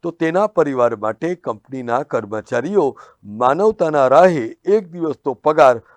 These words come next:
જે તે કર્મચારીની પરિવારની સહાય માટે જતો કરશે.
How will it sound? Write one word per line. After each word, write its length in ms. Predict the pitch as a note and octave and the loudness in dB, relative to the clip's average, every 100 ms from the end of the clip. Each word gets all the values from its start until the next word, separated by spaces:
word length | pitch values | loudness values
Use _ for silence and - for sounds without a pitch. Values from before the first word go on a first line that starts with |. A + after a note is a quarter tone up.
| _ | _
જે 260 | A2+ C3 D3 | -14 -4 -4
તે 340 | D3+ G#3 A#3+ _ - | 2 2 2 _ -4
કર્મચારીની 760 | D3 C#3 C3+ C#3+ B2 B2+ C#3 F3 - | -2 -2 -6 -4 -6 -8 -10 -10 -6
પરિવારની 560 | C3 A#2+ A#2 A#2 B2 D#3 | -6 -4 -2 -2 -4 -12
સહાય 380 | - A#2 B2+ C#3 | -2 0 0 -2
માટે 320 | F#2+ - B2+ | -8 -10 -10
જતો 280 | G#2 - G#2 | -10 -10 -8
કરશે. 560 | G#2 G2 - B2 F#2 | -6 -8 -8 -8 -8